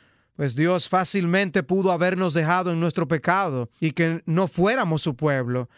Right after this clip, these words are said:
y que Él no fuera nuestro Dios. Él podría habernos dejado como los demás,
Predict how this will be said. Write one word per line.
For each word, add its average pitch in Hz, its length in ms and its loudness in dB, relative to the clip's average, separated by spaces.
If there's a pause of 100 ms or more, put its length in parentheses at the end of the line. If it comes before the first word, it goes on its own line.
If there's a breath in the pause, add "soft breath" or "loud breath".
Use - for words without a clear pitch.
(180 soft breath)
y 160 120 -2
que 180 240 2
Él 202 120 0
no 208 140 2
fuera 233 320 0
nuestro 160 340 -2
Dios. 123 420 -4 (100)
Él 185 180 0
podría 202 440 2
habernos 202 340 0
dejado 170 720 0 (340 soft breath)
como 175 280 2
los 175 160 2
demás, 151 580 -2